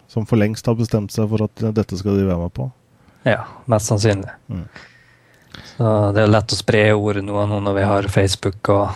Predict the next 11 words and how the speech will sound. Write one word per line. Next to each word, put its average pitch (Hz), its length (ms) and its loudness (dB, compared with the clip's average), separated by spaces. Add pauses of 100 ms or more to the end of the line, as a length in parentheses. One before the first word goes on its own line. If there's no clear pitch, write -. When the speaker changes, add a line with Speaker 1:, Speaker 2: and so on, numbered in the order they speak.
Speaker 2:
alle 104 220 6
disse 101 160 2
her 104 100 4
sosiale 101 540 2
medier, 101 320 0 (120)
så. - 220 -12 (260)
Speaker 1:
Mm, 101 300 -6
mm. 92 220 -8 (1800)
Ja, 107 140 2
men 156 80 2
det 160 160 8